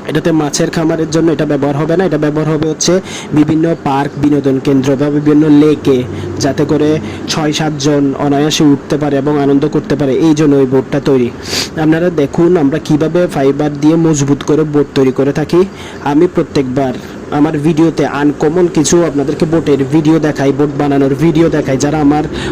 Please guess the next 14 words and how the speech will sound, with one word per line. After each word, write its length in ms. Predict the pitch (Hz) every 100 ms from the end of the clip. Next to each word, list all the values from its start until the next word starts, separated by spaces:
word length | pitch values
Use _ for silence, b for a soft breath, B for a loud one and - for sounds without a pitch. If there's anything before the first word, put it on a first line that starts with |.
| B
অনেক 300 | 139 151 151
দিনের 300 | 156 156 151
পুরাতন 400 | - 160 139 143
সাবস্ক্রাইবার 680 | 127 156 - - 156 143 151
আছে, 280 | 131 - 147
যারা 380 | 139 147 147 - - - -
আমার 220 | 147 151
সবগুলো 500 | 160 160 - 160 170
ভিডিও 260 | 156 156
দেখে, 260 | 151 135 156
তারা 240 | 147 139
জানেন 340 | 151 147 139 196 - - - - - - -
আমরা 280 | 135 143 160
এইভাবে 520 | 151 143 156 156